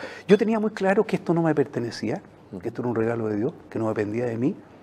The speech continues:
Speaker 1: pero que yo tenía que ser capaz de irme deshaciendo, el deshacimiento de San Juan de la
Speaker 2: El
Speaker 1: Cruz.
Speaker 2: desapego.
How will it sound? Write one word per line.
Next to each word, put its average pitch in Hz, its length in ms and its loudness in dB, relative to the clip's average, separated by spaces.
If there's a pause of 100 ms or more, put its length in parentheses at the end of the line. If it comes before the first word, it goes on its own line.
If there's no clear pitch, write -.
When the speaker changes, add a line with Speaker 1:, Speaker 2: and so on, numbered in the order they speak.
(720)
Speaker 1:
pero 123 100 6
que 120 120 2
yo 135 100 8
tenía 147 240 6
que - 80 -2
ser - 180 2
capaz 143 300 2
de 139 80 0
irme 139 300 2
deshaciendo, 120 960 0
el 101 80 4
deshacimiento 113 640 0
de 107 60 -2
San - 120 -14
Juan 117 180 -6
de 117 80 -2
la 107 80 2
Speaker 2:
El 131 60 2
Speaker 1:
Cruz. - 100 6
Speaker 2:
desapego. 98 460 4